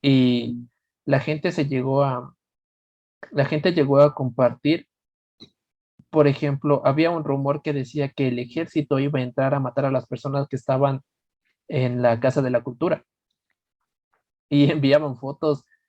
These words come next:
y enviaban fotos, por ejemplo, de, de grupos del ejército de, de Ecuador y, y tal cosa, pero nunca sucedió.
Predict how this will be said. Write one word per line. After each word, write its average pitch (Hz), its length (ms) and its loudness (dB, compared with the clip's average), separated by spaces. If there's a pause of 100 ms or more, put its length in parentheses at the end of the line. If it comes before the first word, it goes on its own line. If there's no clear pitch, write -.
(220)
y 131 160 -2
enviaban 143 460 2
fotos, 139 380 -4
por 131 140 -2
ejemplo, 131 420 -4
de, 131 320 -8
de 127 140 0
grupos 135 340 2
del 123 160 0
ejército 123 680 -6 (520)
de, 123 280 -2
de 135 160 4
Ecuador 127 400 4
y, 127 160 4
y 131 100 -4
tal 123 200 2
cosa, - 320 -2 (480)
pero 143 500 4
nunca 165 320 -2
sucedió. 139 440 -2